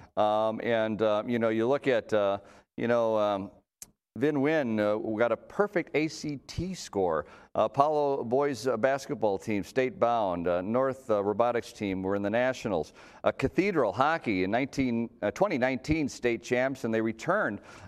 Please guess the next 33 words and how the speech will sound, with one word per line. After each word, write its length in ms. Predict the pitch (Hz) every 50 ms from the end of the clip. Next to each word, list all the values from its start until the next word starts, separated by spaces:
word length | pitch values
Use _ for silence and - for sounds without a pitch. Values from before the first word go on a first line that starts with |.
| -
uh, 120 | - 113 110
to 120 | - 113
state 300 | 110 - - 120 117 -
in 80 | - 107
twenty 320 | - - 117 117 110 101
twenty. 460 | - - 117 123 123 117 101 78 - - - - - _ _ -
Uh, 100 | 104 101
Saint 220 | - - 143 -
Cloud 180 | - 135 131 -
State 220 | - 131 131 135
University, 560 | 131 127 123 117 131 131 123 - 131 127 120
S 100 | 127 127 -
C 80 | 135
S 140 | 123 - -
U 100 | 127 131
women's 360 | 120 127 139 139 135 113 98
volleyball 680 | 110 120 123 131 139 135 113 113 107 101 98 98 - -
nationals, 600 | 110 113 113 110 107 - 107 104 98 95 90 104
S 140 | 117 113 -
C 120 | 127 123
S 180 | 117 107 - -
U 200 | 123 123 123 117
women's 360 | 117 123 127 127 123 110 -
basketball 600 | - 120 120 131 131 - - 120 98 117 104 101
championship, 680 | - - 113 101 101 - 107 101 92 - 107 101 95 -
S 160 | 120 123 -
C 120 | - 127 117
S 140 | 107 - -
U 140 | 120 120
women's 320 | 117 127 127 127 123 107 -
swimming 300 | - 127 127 131 127 123
and 80 | 110
diving, 340 | 107 120 127 131 123 117 101